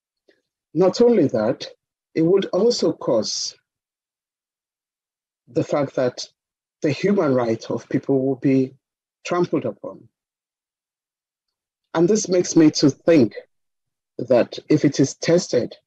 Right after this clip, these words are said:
with people who are seeking asylum,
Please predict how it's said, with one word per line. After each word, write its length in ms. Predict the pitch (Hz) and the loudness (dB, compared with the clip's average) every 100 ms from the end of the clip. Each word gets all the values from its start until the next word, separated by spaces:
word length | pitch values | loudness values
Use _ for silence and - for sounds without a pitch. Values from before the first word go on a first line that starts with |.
| _ _ _ _ _ _ _ _ _ _ _ _ _ _ - | _ _ _ _ _ _ _ _ _ _ _ _ _ _ -6
with 180 | 143 - | -4 -2
people 300 | 160 160 147 | -2 0 0
who 160 | 147 | 0
are 140 | 143 131 | -2 -2
seeking 400 | - 160 156 147 | -6 -6 -2 -2
asylum, 640 | 127 127 120 107 104 | -2 -4 -2 -4 -6